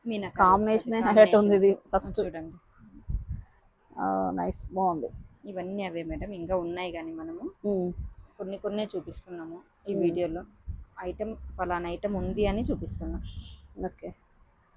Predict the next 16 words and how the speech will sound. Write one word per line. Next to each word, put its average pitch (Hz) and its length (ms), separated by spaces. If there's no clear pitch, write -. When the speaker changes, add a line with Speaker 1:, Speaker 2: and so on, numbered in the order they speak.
Speaker 2:
ఈ 240 60
కాంబినేషన్ 185 600
బాగా 175 180
నచ్చింది 180 340
మేడం 175 240
నాకు. 170 300
Speaker 1:
చూడండి 165 400
మేడం - 280
ఎలా 185 160
ఉంది 165 220
Speaker 2:
అసలు 196 100
Speaker 1:
శారీ. 170 200
Speaker 2:
ఎట్లుంది 208 260
చూడండి 196 240
ఒకసారి, 175 300
అమ్మాయ. 180 420